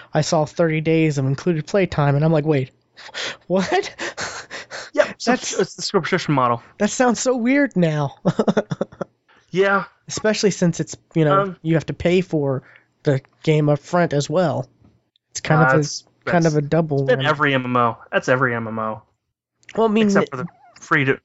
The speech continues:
Speaker 2: free, free to plays, but
Speaker 1: Yeah.
Speaker 2: every, every subscription M M O has been, you know, you have to buy the game as well.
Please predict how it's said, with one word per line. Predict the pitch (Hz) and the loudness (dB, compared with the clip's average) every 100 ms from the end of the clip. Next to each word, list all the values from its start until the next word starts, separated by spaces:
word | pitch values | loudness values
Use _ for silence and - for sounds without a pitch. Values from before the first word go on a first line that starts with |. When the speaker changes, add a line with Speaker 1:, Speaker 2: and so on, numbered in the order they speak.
| - | -10
Speaker 2:
free, | - 156 135 | 0 0 2
free | 165 139 | 0 0
to | 120 | 0
plays, | 202 190 135 131 | 0 2 2 0
but | 123 113 - _ _ | 0 -2 -4 _ _
Speaker 1:
Yeah. | - 156 131 131 - _ _ - - | -4 -2 -2 -6 -10 _ _ -20 -6
Speaker 2:
every, | 160 156 165 151 | -2 2 2 2
every | 165 160 151 143 | 0 2 2 0
subscription | 135 135 - 165 - 139 120 | 0 -6 -4 -4 -2 -2 -2
M | 117 | -2
M | 117 | 0
O | 117 113 | 0 0
has | 120 117 | -2 -6
been, | 120 120 123 | -4 -4 -4
you | 120 | -8
know, | 104 | -8
you | 123 127 | -4 -4
have | |
to | 120 | -2
buy | 117 113 | 0 0
the | 110 | -2
game | 107 110 | -6 -8
as | 110 | -10
well. | - - | -12 -12